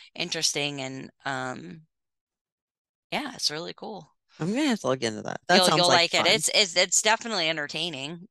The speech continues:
Speaker 1: too,
Speaker 2: Yeah,
Speaker 1: you know,
Speaker 2: yeah.
Speaker 1: and, um,
Speaker 2: I
Speaker 1: I
Speaker 2: don't know
Speaker 1: mean
Speaker 2: why that's not on H G T V.
Speaker 1: Right.
Speaker 2: I mean, it fits right in there with
Speaker 1: Fits
Speaker 2: everything
Speaker 1: right
Speaker 2: else
Speaker 1: in
Speaker 2: they
Speaker 1: there,
Speaker 2: do.
Speaker 1: just like Trading Spaces.
Speaker 2: I was thinking the same
Speaker 1: <laughs> Or
Speaker 2: thing.
Speaker 1: you, something
Speaker 2: Exactly.
Speaker 1: like that,
Speaker 2: That'd be
Speaker 1: yeah.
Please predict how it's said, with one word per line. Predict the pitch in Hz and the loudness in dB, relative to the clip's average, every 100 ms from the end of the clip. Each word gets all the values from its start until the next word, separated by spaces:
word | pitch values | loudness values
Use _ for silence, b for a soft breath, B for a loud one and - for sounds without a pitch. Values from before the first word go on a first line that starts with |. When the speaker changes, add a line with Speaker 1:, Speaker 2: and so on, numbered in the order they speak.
| - | -2
Speaker 1:
too, | 160 | 4
Speaker 2:
Yeah, | 151 123 135 - _ | 6 6 0 -6 _
Speaker 1:
you | 160 | -2
know, | 151 | 2
Speaker 2:
yeah. | 135 127 131 - | 4 2 -2 -4
Speaker 1:
and, | 139 143 143 - | -2 -2 -4 -8
um, | 139 139 135 135 131 139 _ b b b - | -4 -4 -4 -6 -10 -12 _ b b b 2
Speaker 2:
I | 214 | 4
Speaker 1:
I | |
Speaker 2:
don't | 202 | 6
know | 185 | 6
Speaker 1:
mean | 160 | 6
Speaker 2:
why | 156 | 6
that's | 160 156 - | 6 2 2
not | 147 | 4
on | 143 123 | 4 2
H | 147 - - | 0 0 -2
G | 135 | -2
T | - 127 | -2 -4
V. | 107 208 147 190 - _ _ _ _ _ _ _ _ b b 196 | 0 0 0 -2 -8 _ _ _ _ _ _ _ _ b b -8
Speaker 1:
Right. | 233 233 - - | -4 -4 -2 0
Speaker 2:
I | 156 | 2
mean, | 151 139 | 0 0
it | 120 | -2
fits | - 151 - | 0 0 4
right | 143 139 | 4 6
in | 139 208 | 4 4
there | 139 143 | 2 4
with | 131 | 2
Speaker 1:
Fits | 117 | 2
Speaker 2:
everything | 107 202 - | 2 4 6
Speaker 1:
right | 190 180 | 6 6
Speaker 2:
else | 185 | 4
Speaker 1:
in | 302 | 4
Speaker 2:
they | 233 | 4
Speaker 1:
there, | 180 208 | 4 4
Speaker 2:
do. | |
Speaker 1:
just | 202 208 | 2 2
like | 214 190 - | 4 2 0
Trading | - 190 190 180 | -4 -2 -2 -4
Spaces. | - 185 247 - 196 | -2 -2 0 -2 2
Speaker 2:
I | 180 180 | 6 6
was | 202 - | 4 2
thinking | 202 208 240 | 0 2 4
the | 269 | 2
same | 277 403 427 | 4 6 6
Speaker 1:
<laughs> | |
Or | 440 | 8
Speaker 2:
thing. | 539 415 190 | 8 8 6
Speaker 1:
you, | 311 | 4
something | - - | 2 2
Speaker 2:
Exactly. | 208 453 587 539 190 | 4 4 4 4 4
Speaker 1:
like | 147 190 165 | 6 4 2
that, | 180 196 - | 2 2 2
Speaker 2:
That'd | - 480 | 2 6
be | |
Speaker 1:
yeah. | 330 | 6